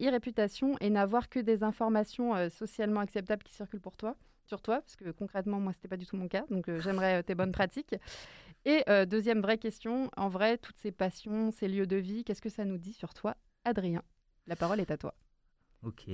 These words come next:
Speaker 2: alors pour la e-réputation, je pense que je suis, que je suis pas trop actif en fait sur les réseaux sociaux tout simplement. C'est pour ça qu'on, qu'on trouve pas grand-chose sur moi. Je pense que si tu vas trouver sur, euh, Facebook, c'est, euh, des photos, euh, de foot.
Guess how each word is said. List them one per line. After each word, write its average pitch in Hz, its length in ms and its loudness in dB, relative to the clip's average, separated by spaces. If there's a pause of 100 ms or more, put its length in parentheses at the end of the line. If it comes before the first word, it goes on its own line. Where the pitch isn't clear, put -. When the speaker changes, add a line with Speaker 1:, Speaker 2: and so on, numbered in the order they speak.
(120)
Speaker 2:
alors 104 360 0 (140)
pour - 140 -6
la 110 140 6
e-réputation, 110 600 2
je - 80 -4
pense - 240 -2
que 92 540 2
je - 100 -10
suis, - 140 -18
que - 20 -12
je - 60 -8
suis - 40 -10
pas 113 140 0
trop - 160 -2
actif 127 300 -4
en 110 60 -2
fait - 160 -6
sur 98 120 -8
les 92 80 2
réseaux 92 220 2
sociaux 107 280 -4
tout - 100 -12
simplement. 98 480 -10 (260)
C'est - 120 -4
pour 98 140 6
ça 113 120 8
qu'on, 92 380 6 (140)
qu'on 107 120 2
trouve - 200 2
pas 104 140 4
grand-chose 95 300 2
sur 95 180 0
moi. 95 200 4 (320)
Je - 60 -20
pense 127 100 4
que 127 80 6
si - 80 4
tu 120 120 4
vas 107 100 8
trouver 113 300 2
sur, 101 300 0
euh, 98 120 4
Facebook, 104 580 2
c'est, 95 140 -2
euh, 92 140 2
des 92 100 0
photos, 98 480 0
euh, 92 40 2 (420)
de 101 80 -2
foot. - 360 -2